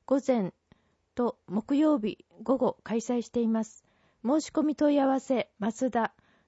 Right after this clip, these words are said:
電話六六の零四九七。夕方のみ。ふれあいフォークダンスクラブ。世界各国の音楽に合わせ、体を動かしています。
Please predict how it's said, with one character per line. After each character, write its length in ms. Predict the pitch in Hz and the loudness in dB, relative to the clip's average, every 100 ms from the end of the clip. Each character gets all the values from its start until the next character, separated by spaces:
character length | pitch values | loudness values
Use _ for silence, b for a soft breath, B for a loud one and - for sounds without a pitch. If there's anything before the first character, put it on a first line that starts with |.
| _ | _
電 220 | 240 254 247 | 2 2 2
話 100 | 233 | 0
六 240 | 233 294 | 0 0
六 220 | 294 262 | 0 0
の 200 | 202 196 - | -2 -2 -2
零 320 | 196 285 302 | 0 2 4
四 240 | 311 285 | 2 0
九 280 | 220 - 247 | -2 -2 0
七。 360 | 240 233 190 - _ _ _ - | 2 0 -2 -6 _ _ _ -6
夕 240 | 220 277 | -2 0
方 260 | 269 269 247 | 0 -2 -2
の 160 | 240 | 0
み。 180 | 233 190 - _ _ _ _ _ _ _ _ _ _ _ _ _ _ _ _ _ _ _ _ _ _ _ _ _ | 0 -2 -8 _ _ _ _ _ _ _ _ _ _ _ _ _ _ _ _ _ _ _ _ _ _ _ _ _
ふ 100 | 240 | 0
れ 160 | 254 311 | 4 6
あ 140 | 302 | 6
い 100 | 294 | 4
フ 220 | 262 302 | 2 2
ォ 20 | 339 | 4
ー 40 | |
ク 100 | 339 | 2
ダ 120 | 330 | 2
ン 80 | 320 | 2
ス 140 | - | -2
ク 80 | - | -2
ラ 140 | 269 214 | 0 0
ブ。 180 | 160 - _ _ _ _ | -4 -8 _ _ _ _
世 200 | - 330 | 0 0
界 280 | - 339 277 | 2 2 2
各 380 | - 285 - 277 | 0 -4 -2 -2
国 160 | - 196 | 0 0
の 120 | 175 | 2
音 140 | 269 | 2
楽 220 | 294 262 | 0 0
に 140 | 220 190 | 0 2
合 100 | 185 | 2
わ 120 | 202 | -2
せ、 260 | - 175 - _ | -4 -8 -8 _
体 440 | 214 233 294 294 | -2 0 4 4
を 160 | 294 269 | 4 4
動 100 | 233 | 2
か 160 | 240 302 | 2 -4
し 120 | - | 0
て 120 | 240 | 0
い 120 | 202 | 2
ま 160 | 196 202 | 0 -2
す。 240 | - _ | -8 _